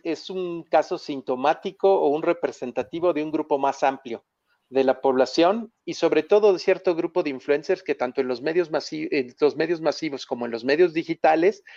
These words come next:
buscaron <clears throat> promover, eh, una actitud de desconfianza hacia las autoridades. El caso de,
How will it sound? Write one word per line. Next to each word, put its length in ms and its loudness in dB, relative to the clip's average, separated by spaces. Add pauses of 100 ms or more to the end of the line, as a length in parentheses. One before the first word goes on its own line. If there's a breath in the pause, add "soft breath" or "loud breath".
(600 loud breath)
buscaron 840 2 (360)
<clears throat> 1000 -16
promover, 760 2 (280)
eh, 600 -4 (320 soft breath)
una 760 2
actitud 520 -6
de 100 -2
desconfianza 760 0
hacia 160 -4
las 180 -4
autoridades. 800 0 (480 soft breath)
El 180 -6
caso 340 2
de, 400 0